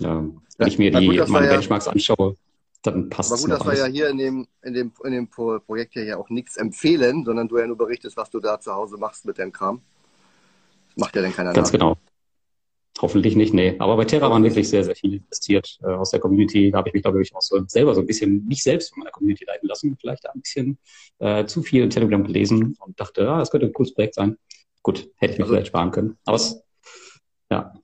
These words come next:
Speaker 1: war aber wirklich das erste Geld, was ich im Kryptobereich verloren habe. Also alles, alles gut.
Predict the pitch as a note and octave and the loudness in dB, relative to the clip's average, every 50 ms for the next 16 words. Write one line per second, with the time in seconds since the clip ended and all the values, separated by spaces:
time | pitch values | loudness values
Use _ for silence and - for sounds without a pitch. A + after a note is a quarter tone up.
0 | _ - - C#3 D3 C#3 B2 D3+ - C#3+ - - - - - - C#3 D3 - D#3+ | _ -2 0 2 4 4 4 4 2 2 2 0 0 0 0 -2 -2 0 0 2
1 | B2+ B2 B2 - - F#2+ F#2 - - _ - G2 G2 - - - - - - F#2 | 2 4 2 2 0 -2 -6 -6 -10 _ -4 -4 -4 -4 -6 -10 -12 -10 -10 -8
2 | F2+ - - F2+ F2 F#2+ G2+ F#2+ F2 - - F#2+ - - F2 E2+ - - F2+ F2 | -8 -8 -10 -10 -6 -4 -4 -4 -6 -8 -12 -14 -12 -12 -12 -14 -12 -10 -10 -10
3 | - - - - - _ _ _ - - E2+ - - - - - - | -8 -8 -10 -10 -12 _ _ _ -8 -6 -6 -6 -6 -8 -10 -10 -12